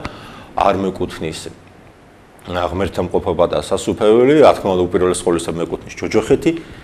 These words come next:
მაგრამ მინდა რომ ცხონდე. და შესაბამისად ეს მინდა რომ ცხონდე, არ უნდა იყოს მხოლოდ სიტყვა მინდა რომ ცხონდე და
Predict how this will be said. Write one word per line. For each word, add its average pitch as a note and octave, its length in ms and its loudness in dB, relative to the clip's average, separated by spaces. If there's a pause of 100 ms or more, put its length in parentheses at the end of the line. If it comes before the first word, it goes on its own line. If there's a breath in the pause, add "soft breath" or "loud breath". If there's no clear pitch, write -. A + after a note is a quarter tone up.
(140 loud breath)
მაგრამ G2+ 360 0 (280)
მინდა D#2+ 360 -10
რომ D#2 140 -8
ცხონდე. - 420 -18 (540)
და C3+ 100 2
შესაბამისად A2 480 4
ეს A2+ 140 2
მინდა A#2+ 420 6 (340)
რომ D#2 160 -4
ცხონდე, - 460 -6 (460)
არ - 180 2
უნდა G#2+ 220 4
იყოს A2+ 240 0
მხოლოდ A#2 300 4
სიტყვა B2 420 0
მინდა E2 400 -6 (200)
რომ D2+ 180 -6
ცხონდე E2+ 380 -4
და - 120 6